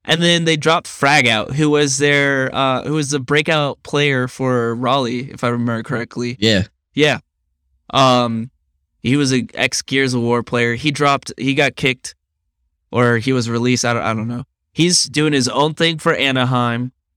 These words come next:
Speaker 1: Uh, and then he is actually stepping away from H C S 'cause he's gotta make income to support his family,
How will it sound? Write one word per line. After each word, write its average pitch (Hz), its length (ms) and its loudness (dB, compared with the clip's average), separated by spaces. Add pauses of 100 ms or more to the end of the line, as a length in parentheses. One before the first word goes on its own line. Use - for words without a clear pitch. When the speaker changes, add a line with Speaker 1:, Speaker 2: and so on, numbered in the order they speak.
Speaker 1:
Uh, 120 520 2
and 127 200 0
then 131 200 0
he 131 540 0
is 123 140 0
actually 123 460 0
stepping 127 440 -2
away 120 400 2
from 117 460 -2
H 120 220 -2
C 117 220 -2
S 113 140 -2
'cause 117 160 -4
he's 120 180 0
gotta 117 200 -2
make 113 260 -6 (160)
income 117 480 -4
to 107 80 -6
support - 360 -6
his - 120 -4
family, 92 580 -8